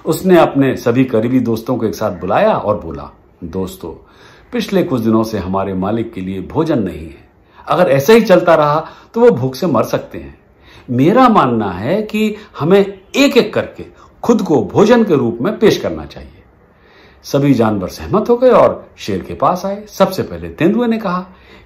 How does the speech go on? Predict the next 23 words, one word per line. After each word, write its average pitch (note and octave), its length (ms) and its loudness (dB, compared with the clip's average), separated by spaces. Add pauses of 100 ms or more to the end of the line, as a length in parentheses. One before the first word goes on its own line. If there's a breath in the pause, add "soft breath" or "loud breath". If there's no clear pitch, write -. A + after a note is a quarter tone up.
"हे E3 120 4
स्वामी, E2+ 360 -6 (420 loud breath)
कृपया A3+ 300 4
मुझे C#3 240 0
मारकर G2 600 -4
भोजन F3 280 4
के A#2 120 -2
रूप G2 200 -8
में A2+ 140 -2
ग्रहण G#3 240 2
कीजिए, F3+ 440 -8 (320 soft breath)
इस G3 180 0
तरह G#3+ 260 2 (240 loud breath)
आप G3 160 4
सभी C3 260 -2
बच A#3 160 4
जाएंगे।" G2+ 420 -6 (680 soft breath)
शेर F3+ 540 0 (340)
आश्चर्यचकित F#3 600 -2
सा D3 300 -4
था F3 40 -2
और F3+ 80 -2
बोला, A#2 240 0